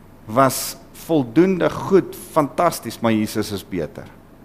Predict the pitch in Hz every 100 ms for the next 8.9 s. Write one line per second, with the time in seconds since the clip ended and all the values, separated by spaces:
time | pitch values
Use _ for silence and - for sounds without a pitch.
0 | - - - - - - - - - -
1 | 123 107 143 139 151 123 139 139 135 123
2 | 127 113 113 110 - 110 101 - - -
3 | - 165 160 156 156 - 247 262 117 98
4 | - - - - - - - - - -
5 | - - - - - - - - - 135
6 | - 233 233 190 175 151 139 - 143 113
7 | - - - - - 151 190 - 226 208
8 | 214 202 190 185 180 180 269 254